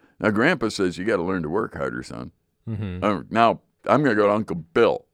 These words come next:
Speaker 2: Yeah.
Speaker 1: "Uncle Bill, gotta learn to work harder, son."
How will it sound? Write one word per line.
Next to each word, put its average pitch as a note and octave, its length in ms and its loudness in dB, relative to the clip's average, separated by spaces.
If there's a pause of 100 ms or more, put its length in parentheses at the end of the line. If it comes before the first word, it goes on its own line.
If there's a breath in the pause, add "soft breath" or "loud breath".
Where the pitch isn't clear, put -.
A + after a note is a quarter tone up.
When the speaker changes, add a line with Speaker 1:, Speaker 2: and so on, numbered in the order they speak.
(240)
Speaker 2:
Yeah. G#2 240 -8 (800 soft breath)
Speaker 1:
"Uncle A#2+ 240 4
Bill, A2 400 4 (100)
gotta D2 200 0
learn E2+ 180 0
to C#2 60 -2
work F#2 240 0
harder, B1 260 -2
son." A#1+ 320 -10